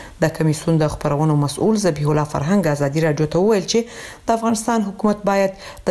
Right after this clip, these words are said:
دې ستونزې پر ضد مبارزه وکړي او د کوچنیانو د انساني حقونو د خوندیتوب ډاډ ورکړي. د امریکا د بهرنیو چارو وزارت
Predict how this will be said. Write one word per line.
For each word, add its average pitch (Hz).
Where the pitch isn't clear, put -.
دې 202
ستونزې 185
پر 160
ضد 185
مبارزه 151
وکړي 185
او 165
د 151
کوچنیانو 190
د 143
انساني 151
حقونو 170
د -
خوندیتوب 156
ډاډ 143
ورکړي. -
د -
امریکا 165
د 156
بهرنیو 151
چارو 151
وزارت 151